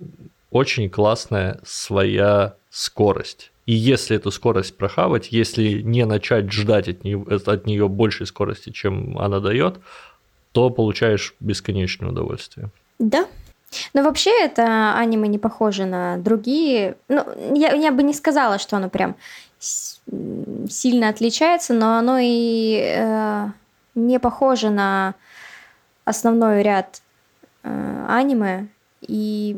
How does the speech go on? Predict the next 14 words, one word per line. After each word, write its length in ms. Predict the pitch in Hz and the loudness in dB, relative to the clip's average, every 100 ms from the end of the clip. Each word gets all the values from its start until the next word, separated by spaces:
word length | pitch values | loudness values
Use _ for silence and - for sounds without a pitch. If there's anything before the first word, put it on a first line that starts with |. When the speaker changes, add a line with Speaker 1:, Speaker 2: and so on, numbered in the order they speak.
| - | -8
Speaker 2:
м, 580 | - 208 196 208 208 - - | -8 -6 -6 -6 -8 -12 -8
больше 460 | 208 220 226 220 302 | -4 -2 0 -2 -4
похоже 580 | 196 190 226 220 202 | -6 -4 0 0 -2
на 340 | 196 196 190 190 | -6 -4 -4 -6
какое-то 420 | 196 - 220 214 | -8 -2 -2 -2
полноценное 1080 | - 208 202 196 - 233 226 220 208 196 190 | -2 -2 -2 -6 -4 0 2 2 0 -2 -2
произв-, 500 | - 208 196 190 - | -2 -2 -2 -6 -4
какое-то 340 | 214 233 220 | 0 2 0
полноценное 580 | 220 214 208 240 214 202 | 2 0 2 2 2 0
произведение, 1000 | 196 202 190 202 196 214 269 277 240 196 - - - - _ - | 0 0 0 -2 -2 2 2 4 2 0 -4 -16 -20 -20 _ -6
а, 580 | 190 185 185 185 190 190 | -4 -4 -6 -6 -8 -10
что-то 420 | - - 208 208 | -12 -8 -6 -4
типа 500 | 214 233 226 208 202 196 - | -2 -2 2 2 2 -2 -12
фильма, 720 | - 240 247 226 202 196 202 | 0 4 4 4 2 0 -2